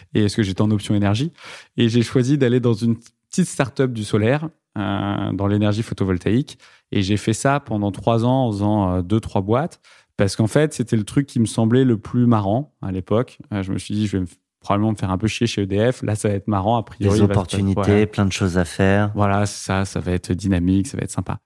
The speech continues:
Speaker 1: Et, euh, et du coup, j'ai fait ça pendant trois ans, c'était très sympa. Et ensuite, euh, j'ai décidé d'arrêter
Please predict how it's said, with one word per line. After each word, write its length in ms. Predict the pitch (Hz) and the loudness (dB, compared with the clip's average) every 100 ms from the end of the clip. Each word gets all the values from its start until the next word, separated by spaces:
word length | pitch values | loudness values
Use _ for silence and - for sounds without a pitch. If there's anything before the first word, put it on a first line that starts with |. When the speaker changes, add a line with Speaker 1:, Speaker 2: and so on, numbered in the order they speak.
| _ _ _ - | _ _ _ 0
Speaker 1:
Et, 260 | 113 117 | 4 4
euh, 420 | 117 110 107 104 104 | 4 4 4 2 2
et 160 | 117 101 | 0 0
du 120 | 107 | -2
coup, 140 | 143 | 0
j'ai 140 | 175 131 | 2 2
fait 80 | |
ça 120 | 120 117 | 2 2
pendant 200 | 113 107 | 0 0
trois 160 | 113 | 0
ans, 100 | 131 | 0
c'était 200 | 147 - | -2 -8
très 140 | - 139 | -4 0
sympa. 640 | 113 101 117 139 170 170 | 0 2 2 2 0 0
Et 140 | 113 | 0
ensuite, 560 | 104 101 - 131 135 - | 0 -2 0 0 0 2
euh, 260 | 107 104 98 | 2 2 0
j'ai 140 | 98 | 0
décidé 400 | 104 104 117 110 | -2 -2 0 0
d'arrêter 800 | 107 107 104 - 123 143 170 | 2 0 0 0 2 4 0